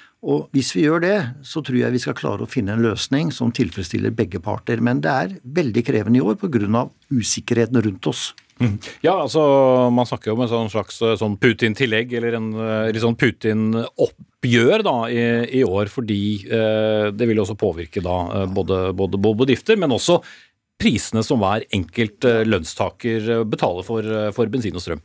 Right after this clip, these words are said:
Speaker 1: Ja, og det er klart at, eh, jeg forstår det at når vanlige folk betaler mye mer for å bo i huset sitt på grunn av strømregningen, betaler mye mer for å bruke bilen sin, og kanskje også for økte matvarepriser, så,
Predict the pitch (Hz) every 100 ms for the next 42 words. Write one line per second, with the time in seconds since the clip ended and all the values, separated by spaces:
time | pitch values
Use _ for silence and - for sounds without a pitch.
0 | - - 214 247 220 208 208 175 170 190
1 | 180 196 185 180 165 - 170 - 143 160
2 | 160 170 160 175 165 160 170 131 117 135
3 | 139 151 - 156 147 131 143 147 120 123
4 | 123 127 123 143 117 113 120 104 107 113
5 | 147 127 113 113 113 104 104 127 170 143
6 | 135 123 131 131 113 117 107 110 123 113
7 | 107 113 104 98 104 170 185 135 - 101
8 | 123 117 110 127 - 127 92 - - 123
9 | 120 113 123 127 123 117 - 98 92 107
10 | 107 240 262 - _ - 226